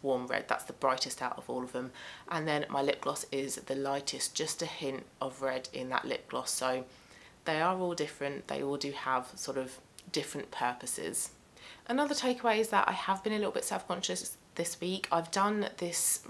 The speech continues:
red lip challenge this week because I've got a fairly quiet work week. I didn't really have e-, many meetings online, so I thought, "Okay, this is the week where I can kind of, like, get away with wearing, um, red lips." And then also I didn't really have much going on outside of work as well, so I felt like it was a comfortable time to do this challenge.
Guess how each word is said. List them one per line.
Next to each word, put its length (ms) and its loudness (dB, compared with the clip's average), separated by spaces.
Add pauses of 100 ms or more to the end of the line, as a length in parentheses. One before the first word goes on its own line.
red 200 2
lip 300 -2
challenge 500 2
this 260 0
week 200 -2
because 260 -6
I've 80 -4
got 140 2
a 40 -2
fairly 360 -4
quiet 440 2
work 480 0
week. 340 -4 (320)
I 120 2
didn't 220 2
really 140 -2
have 300 2
e-, 40 0 (200)
many 200 -2
meetings 640 -2
online, 500 2
so 140 -2
I 60 2
thought, 220 0
"Okay, 200 -4
this 220 -4
is 80 -6
the 80 -6
week 220 -4
where 100 -2
I 20 -12
can 100 -14
kind 140 -8
of, 60 -8
like, 160 -4
get 120 0
away 300 -2
with 160 -4
wearing, 460 -2 (460)
um, 360 -2 (160)
red 220 0
lips." 440 2 (480)
And 160 6
then 140 2
also 260 0
I 40 2
didn't 280 -2
really 140 -2
have 280 0
much 200 2
going 200 0
on 80 0
outside 360 2
of 100 -4
work 260 -4
as 120 -8
well, 180 2
so 180 -2
I 40 -4
felt 220 2
like 180 -2
it 40 0
was 100 -2
a 40 -6
comfortable 500 -4
time 420 -2
to 120 -4
do 240 -2
this 160 -2
challenge. 480 2